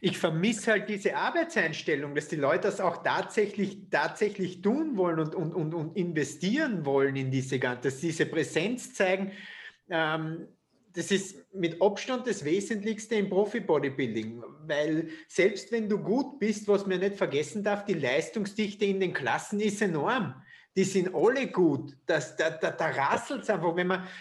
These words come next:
wenn wir uns heute die Klassik Physik anschauen, was da abgeht, das ist einfach nur brutal.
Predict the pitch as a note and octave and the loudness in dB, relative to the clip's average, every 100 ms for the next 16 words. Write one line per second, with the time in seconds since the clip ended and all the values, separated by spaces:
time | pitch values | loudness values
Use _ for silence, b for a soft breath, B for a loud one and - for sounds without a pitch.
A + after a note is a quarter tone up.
0 | B E3+ F#3 G3 G3+ G3 E3 F#3 A#3+ A3 | B 2 4 4 2 2 2 2 0 -2
1 | G3 C3 D#3+ - - A3+ G#3 A3+ A#3 F3+ | -2 -2 -2 -6 -6 -6 -4 -2 0 0
2 | C3+ E3+ F#3 A3+ A3+ A3 G3+ F#3 - F3+ | 0 0 0 0 0 -2 -6 -10 -6 2
3 | F3+ F3+ F#3 D3 F3+ - G#3 G#3+ G3+ G#3+ | 2 4 4 4 2 2 2 2 0 0
4 | F#3 E3+ G3 E3 D#3+ E3+ G3 A#3+ G#3 A#3 | -2 -2 0 -2 0 2 2 0 0 -2
5 | A#3 F3 A#3 A#3+ | 2 2 2 0